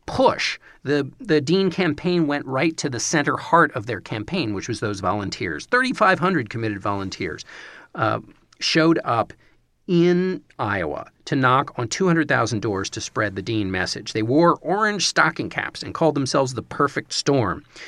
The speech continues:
which was a, based on a posting that Joe Trippi had made on their blog back in May.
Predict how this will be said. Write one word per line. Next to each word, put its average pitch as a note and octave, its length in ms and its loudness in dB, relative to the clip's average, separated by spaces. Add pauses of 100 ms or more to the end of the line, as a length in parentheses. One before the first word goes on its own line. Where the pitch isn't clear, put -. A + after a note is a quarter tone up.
(260)
which - 160 -4
was G#2+ 140 -2
a, F#2+ 140 -2 (880)
based C#3 360 2
on G#2+ 160 0
a G#2 80 -6
posting C3 440 -2
that F#2+ 120 -6
Joe A#2 160 -2
Trippi G#2+ 340 -4
had G2 120 -4
made G2 220 -2
on F2+ 120 -4
their F2 120 -6
blog F#2+ 380 -4
back D#2 240 -6
in F2+ 160 -12
May. F#2 340 -8